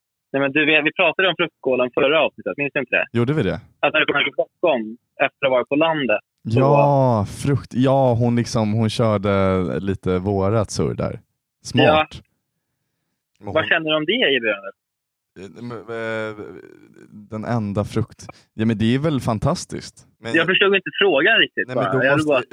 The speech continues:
Speaker 1: säga, tyckte, jag tyckte det var en
Speaker 2: jag är
Speaker 1: rolig grej.
Speaker 2: jag är väldigt smickrad. Men man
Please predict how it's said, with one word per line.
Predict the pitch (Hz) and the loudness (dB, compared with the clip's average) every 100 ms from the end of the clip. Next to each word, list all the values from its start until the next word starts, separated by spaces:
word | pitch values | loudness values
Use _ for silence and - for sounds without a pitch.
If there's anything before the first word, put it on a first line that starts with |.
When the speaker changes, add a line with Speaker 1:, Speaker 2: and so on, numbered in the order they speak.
| 135 | -2
Speaker 1:
säga, | - | -2
tyckte, | 127 131 | -6 -4
jag | 123 131 | -2 -2
tyckte | 143 | -2
det | 143 | 2
var | 135 | 2
en | |
Speaker 2:
jag | 131 | 2
är | |
Speaker 1:
rolig | 117 113 | -2 -2
grej. | 143 107 | 0 0
Speaker 2:
jag | 120 | 0
är | 117 | -2
väldigt | 113 113 143 | -2 -4 -10
smickrad. | - 110 - 156 90 - _ _ _ _ _ _ _ _ _ _ | -12 -12 -12 -10 -10 -14 _ _ _ _ _ _ _ _ _ _
Men | 107 104 | -12 -10
man | 101 | -10